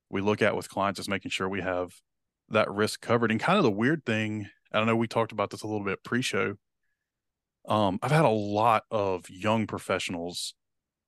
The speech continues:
and I don't know if it's, like, a coincidence or if it's, like,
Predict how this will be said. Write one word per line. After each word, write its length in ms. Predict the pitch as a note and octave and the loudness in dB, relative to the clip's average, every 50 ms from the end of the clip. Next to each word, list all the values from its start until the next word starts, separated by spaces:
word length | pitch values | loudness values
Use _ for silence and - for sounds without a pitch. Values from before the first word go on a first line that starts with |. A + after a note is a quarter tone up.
| _ _ - | _ _ 0
and 120 | - G#2 | 2 2
I 40 | A2+ | 4
don't 120 | B2 - | 4 4
know 120 | A#2+ A2+ A2 | 4 4 4
if 120 | G2 - | 2 0
it's, 140 | G2+ - - | -2 0 2
like, 200 | A2+ G2+ G2 - | 2 2 2 2
a 320 | G2 F#2 F2+ F2 F2 - - _ _ _ _ _ _ _ _ | 0 0 0 0 -4 -6 -10 _ _ _ _ _ _ _ _
coincidence 960 | - - - G#2+ G#2 A#2 D3 - - D#3+ D#3+ D#3+ D#3 D3+ - - - - - - _ _ _ _ _ _ - | -14 -8 -4 0 2 2 2 4 2 4 4 4 4 2 0 -4 -14 -14 -14 -16 _ _ _ _ _ _ -2
or 720 | A2 G#2+ G#2+ G#2 G2+ G2+ G2 F#2+ F#2+ F#2+ F#2 F2+ F2+ - _ _ _ _ _ _ _ _ _ _ _ _ _ _ _ - | 0 2 4 4 6 6 6 6 4 4 2 0 -2 -6 _ _ _ _ _ _ _ _ _ _ _ _ _ _ _ -6
if 180 | G#2+ G2 - - | -6 -4 -2 -2
it's, 180 | G#2 - - | -4 -2 -2
like, 320 | - G#2 F#2+ F#2 F2+ - | 0 0 0 0 -2 -6